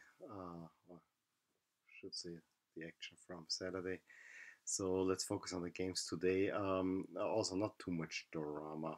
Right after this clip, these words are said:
honestly, maybe for a split second there. Um,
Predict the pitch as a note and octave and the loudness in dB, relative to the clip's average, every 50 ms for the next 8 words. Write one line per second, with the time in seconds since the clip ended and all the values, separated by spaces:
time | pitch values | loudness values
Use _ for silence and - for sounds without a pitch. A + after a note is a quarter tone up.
0 | - _ - F#2 F2+ E2 D#2 - - - D#2 D2+ D#2 E2+ F2 E2+ D#2 - - - | -8 _ -8 -6 -4 -4 -4 -6 -6 -6 -6 -6 -4 -4 -4 -4 -4 -6 -8 -10
1 | D#2+ D#2+ D#2+ D#2 D2 - _ _ - - - - - - E2+ E2 - - - D#2 | -8 -8 -8 -8 -10 -12 _ _ -12 -12 -10 -10 -6 -6 -6 -6 -4 -6 -6 -6
2 | - - - D2+ D2 - - E2 D2+ D2 - - - - - - - - - - | -8 -10 -12 -14 -10 -6 -4 -4 -4 -4 -8 -12 -18 -16 -16 -16 -16 -16 -16 -18
3 | - - G#2+ G2+ F#2+ F#2 F2+ F2+ F#2 F2+ F2+ F2 | -16 -10 -8 -6 -4 -4 -2 -2 0 0 -2 -2